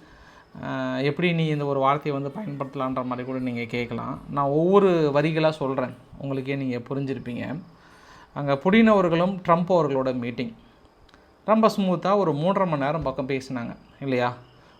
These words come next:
மூன்றரை மணி நேரம் பேசினதுக்கப்புறம் வெளியே வந்து செய்தியாளர்களை சந்திக்கும் போது பத்து நிமிஷத்துல முடிச்சாங்க. அதுல எட்டு நிமிஷம், அஹ், புடின் அவர்களும் ஒரு மூன்றரை நிமிஷம் பக்கம் எடுத்துக்கிட்டாங்க. அதுக்கப்புறம் பெருசா அவங்க எதுவுமே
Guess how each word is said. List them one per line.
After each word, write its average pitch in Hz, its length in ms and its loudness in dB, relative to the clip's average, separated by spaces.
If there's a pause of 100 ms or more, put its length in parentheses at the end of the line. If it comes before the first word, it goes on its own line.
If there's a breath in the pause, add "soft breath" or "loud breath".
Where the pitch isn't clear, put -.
(100)
மூன்றரை 202 280 4
மணி 165 160 0
நேரம் 185 240 2
பேசினதுக்கப்புறம் 147 960 -2 (220)
வெளியே 175 400 6
வந்து 135 580 0 (520 soft breath)
செய்தியாளர்களை 196 640 6
சந்திக்கும் 151 500 0
போது 160 200 0
பத்து 170 280 2
நிமிஷத்துல 196 400 -2
முடிச்சாங்க. 127 360 -4 (580)
அதுல 151 220 2
எட்டு 165 220 4
நிமிஷம், 208 500 0 (520 soft breath)
அஹ், 143 280 -2
புடின் 202 260 2
அவர்களும் 190 540 4 (100)
ஒரு 170 200 0
மூன்றரை 185 300 2
நிமிஷம் 175 300 -2
பக்கம் 160 260 -2
எடுத்துக்கிட்டாங்க. 147 320 0
அதுக்கப்புறம் 214 460 2
பெருசா 226 240 4
அவங்க 160 460 2
எதுவுமே 175 340 0